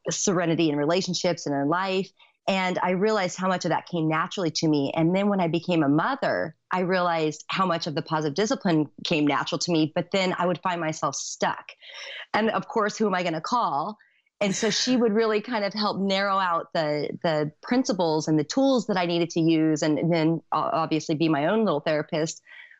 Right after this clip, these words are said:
But I never really appreciated it until I became a mother. And then I also realized that as good as it all sounds in theory,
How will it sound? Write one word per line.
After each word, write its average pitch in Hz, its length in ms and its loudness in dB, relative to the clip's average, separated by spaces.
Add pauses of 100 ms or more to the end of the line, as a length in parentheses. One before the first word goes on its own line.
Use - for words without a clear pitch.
(160)
But 202 280 -2
I 214 100 0
never 233 300 2
really 240 260 2
appreciated 220 720 0
it 131 240 0
until 190 320 0
I 190 100 0
became 190 320 0
a 185 60 0
mother. 196 340 0
And 185 180 2
then 202 120 2
I 190 80 -2
also 214 340 -2
realized 175 460 0
that 165 180 -2 (400)
as 180 240 0 (160)
good 247 300 2
as 202 140 2
it - 140 -2
all 175 220 0
sounds 170 380 -4
in 165 100 -4
theory, 135 460 -2